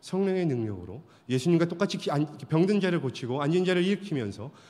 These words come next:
복음을 선포하고 박해와 아픔과 죽음까지도 과거하면서 복음을 선포하는 주의 능력의 종들이 됩니다. 이 말씀을 우리 삶에 적용, 우리 사-, 오늘날 우리 상황에 적용하면 참 많은 용기와 힘을 얻을 수 있을 것 같습니다.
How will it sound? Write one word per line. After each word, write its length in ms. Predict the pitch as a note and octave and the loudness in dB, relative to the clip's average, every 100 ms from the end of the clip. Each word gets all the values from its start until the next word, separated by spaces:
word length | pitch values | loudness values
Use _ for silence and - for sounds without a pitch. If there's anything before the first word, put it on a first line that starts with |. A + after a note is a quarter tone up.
| - | -2
복음을 520 | D#3 D#3+ F#3 F#3 F#3 | 2 4 4 2 0
선포하고 880 | F3 G#3+ F#3+ G#3 E3+ F3 G3+ - - - | -2 -4 -2 -2 0 0 0 -4 -20 -10
박해와 800 | - D3+ - - G#3+ G3+ G3+ - | -4 -4 -4 2 6 6 4 2
아픔과 480 | D3+ - G3+ G3 G3 | -2 0 0 4 2
죽음까지도 640 | - G3 B3+ A#3 G3+ G3+ | 4 4 4 4 2 0
과거하면서 540 | F3 B2+ C3+ B2+ A#2+ D#3 | 0 0 0 0 -2 -4
복음을 320 | A2+ A#2+ G#3 - - - | -2 0 -2 -8 -20 -20
선포하는 640 | - - G3 G3 F3 E3+ | -10 -4 -4 -4 -2 -2
주의 160 | E3+ A#2+ | -2 0
능력의 360 | A2+ G#2+ G2+ | 2 0 -2
종들이 380 | G2 F#2 F#2 D3 E3+ - | -4 -6 -6 -6 -8 -18
됩니다. 380 | - F2 E2 - _ _ _ _ _ _ _ _ _ _ _ _ _ _ _ - | -12 -12 -12 -16 _ _ _ _ _ _ _ _ _ _ _ _ _ _ _ -2
이 100 | B2+ | 4
말씀을 340 | C#3+ C#3 E3+ C#3 | 4 4 2 2
우리 180 | B2 | 2
삶에 240 | C3+ D3 C3+ | 0 0 0
적용, 340 | A#2 G#2 B2+ | -2 -4 -2
우리 140 | A#2+ C3 | -2 -2
사-, 160 | D3+ C3+ | -4 -2
오늘날 320 | B2 D3 D3 | 2 2 2
우리 140 | A#2 A#2+ | 0 -2
상황에 260 | C3 B2 | -2 -2
적용하면 680 | A2 G#2+ A2 G#2+ A2 E3+ F#2 - - _ - | -4 -4 -6 -4 -4 -6 -8 -14 -20 _ -18
참 220 | - G3+ | -10 -6
많은 360 | F#3+ G#2 G#2+ G#2 | -4 -4 -4 -4
용기와 440 | G2 G2 G2+ G2 | -6 -8 -8 -10
힘을 260 | G2 A2+ B2 | -10 -10 -10
얻을 200 | F#2 F#2 | -12 -12
수 100 | G#2+ | -14
있을 180 | G2 - | -18 -16
것 100 | G2 | -16
같습니다. 400 | E2+ - F2+ E2 | -16 -18 -20 -20